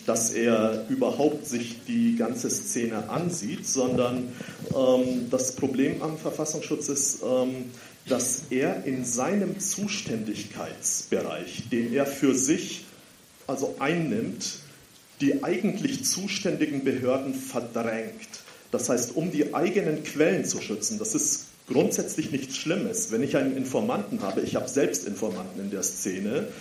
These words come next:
dann liefere ich die nicht ans Messer, dann will ich auch nicht, dass die auffliegen.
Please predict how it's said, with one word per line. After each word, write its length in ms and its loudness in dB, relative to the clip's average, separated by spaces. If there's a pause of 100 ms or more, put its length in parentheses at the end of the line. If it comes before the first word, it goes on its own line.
(220)
dann 180 0
liefere 320 2
ich 220 -4
die 100 -8
nicht 240 -4
ans 240 -2
Messer, 400 2
dann 160 0
will 120 4
ich 140 2
auch 180 6
nicht, 180 -2
dass 180 -4
die 140 -6
auffliegen. 680 -8